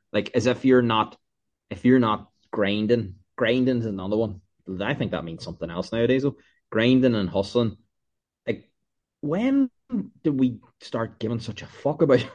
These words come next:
<laughs> about always being working and making, like, there are other areas in your life you can make progress in. Like, when did work become the big one? When did work become the one that you wear as a badge of honor? You don't see people posting online about,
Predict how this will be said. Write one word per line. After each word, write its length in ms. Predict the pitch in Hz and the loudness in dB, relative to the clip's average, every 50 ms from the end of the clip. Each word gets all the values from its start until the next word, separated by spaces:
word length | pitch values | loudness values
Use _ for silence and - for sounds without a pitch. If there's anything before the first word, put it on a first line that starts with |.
| - _ _ | -20 _ _
<laughs> 300 | _ _ _ _ _ - | _ _ _ _ _ -2
about 220 | 107 107 104 101 98 - - _ _ _ _ _ _ _ _ _ _ - | 2 4 4 4 2 0 -4 _ _ _ _ _ _ _ _ _ _ 0
always 500 | 101 104 107 120 135 139 151 156 147 120 | 2 4 6 6 6 6 6 6 6 6
being 320 | 104 113 107 104 98 95 | 4 0 0 0 -2 -2
working 480 | 85 85 101 - - 214 226 160 117 - _ | -2 -4 -4 -4 -4 -4 -4 -4 -6 -8 _
and 200 | 98 104 101 104 | -6 -4 -2 -2
making, 320 | 107 107 - 117 104 98 - | -2 -2 -2 -4 -4 -4 -4
like, 180 | 117 113 - _ _ _ _ _ _ | -6 -8 -8 _ _ _ _ _ _
there 200 | 143 147 170 185 180 | 0 2 4 4 6
are 180 | 185 180 165 170 | 4 4 2 0
other 240 | 185 208 214 190 | 0 0 2 2
areas 420 | 139 113 117 131 147 160 165 160 143 | 2 2 2 2 2 2 2 2 0
in 60 | 131 | 0
your 120 | 113 98 | -4 -4
life 240 | 90 95 127 151 - | -2 -2 -4 -4 -4
you 60 | 185 | -6
can 100 | 180 143 117 | -6 -4 -4
make 160 | 98 101 - | -4 -6 -4
progress 460 | - 98 85 101 123 156 185 196 - | -2 -2 0 0 0 0 0 0 -2
in. 200 | 233 160 107 - - _ _ _ _ _ _ _ _ _ _ - | -4 -4 -4 -6 -10 _ _ _ _ _ _ _ _ _ _ -4
Like, 100 | 123 120 | -2 -2
when 440 | 110 110 107 127 156 180 196 208 190 | 0 0 0 2 2 2 2 4 4
did 160 | 185 160 120 | 4 4 2
work 400 | 110 95 95 117 139 - - - | 2 2 2 2 2 0 -4 -6
become 380 | - 165 160 - 131 123 113 101 | -4 -4 -4 -4 -4 -4 -4 -4
the 60 | 95 | -4
big 200 | - - 87 87 | -4 -6 -6 -4
one? 300 | 113 156 214 220 131 - - _ _ _ _ _ | -2 -2 -2 -2 -4 -6 -10 _ _ _ _ _
When 140 | - 165 202 226 | -4 -2 0 0
did 140 | 214 143 | 0 0
work 200 | 110 113 110 110 | 2 0 0 0
become 260 | - 104 - 110 107 101 | -2 -4 -2 0 0 2
the 80 | 95 | 2
one 220 | 92 92 98 98 95 | 2 2 2 2 0
that 80 | 92 | 0
you 120 | 80 92 92 | 0 0 2
wear 160 | 92 90 87 | 2 2 2
as 60 | 87 | 2
a 40 | 87 | 0
badge 260 | 85 90 85 87 85 | -2 -4 -4 -4 -4
of 80 | 87 85 | -4 -6
honor? 340 | 80 80 98 135 156 156 - _ _ _ _ - | -6 -4 -4 -4 -4 -6 -8 _ _ _ _ 2
You 100 | 127 135 | 4 6
don't 280 | 185 202 190 - - - - _ _ _ - | 6 6 4 0 -6 -18 -20 _ _ _ -6
see 200 | - 147 139 127 | -2 0 0 2
people 280 | 123 120 117 113 110 | 2 0 0 0 -2
posting 380 | 107 - 104 101 104 - - 101 | -2 -2 -2 -4 -4 -4 -6 -6
online 400 | 92 87 85 82 82 85 92 98 104 | -4 -4 -4 -4 -4 -2 -2 -2 0
about, 200 | 98 98 92 | 0 0 0